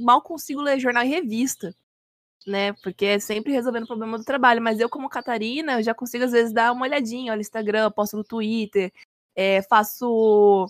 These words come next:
militância. Já fiz militância no Twitter com a Catarina por conta de uma, uma, uma reportagem que eu não tinha achado legal, né, com a personagem.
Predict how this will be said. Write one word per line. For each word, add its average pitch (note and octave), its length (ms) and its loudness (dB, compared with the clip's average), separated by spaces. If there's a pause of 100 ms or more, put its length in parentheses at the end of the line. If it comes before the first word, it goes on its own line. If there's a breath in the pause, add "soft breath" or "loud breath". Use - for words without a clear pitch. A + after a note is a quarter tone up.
(340)
militância. C4 800 4
Já G#3+ 100 4
fiz C4+ 140 0
militância C#4+ 500 0
no B3+ 80 -2
Twitter A#3+ 220 -6
com A#3 60 -4
a A3+ 40 -6
Catarina A3+ 500 -4
por G#3+ 200 -10
conta G#3 260 -4
de G3+ 400 -2
uma, G3+ 280 0
uma, G3 580 -2
uma G#3 160 -4
reportagem G#3+ 600 2
que G#3 80 -4
eu G#3 40 -2
não G#3 120 -2
tinha G3+ 300 -4 (380)
achado G3 320 -2
legal, A3 400 4
né, G#3 80 -2
com G#3 80 -4
a - 20 -10
personagem. A3 640 0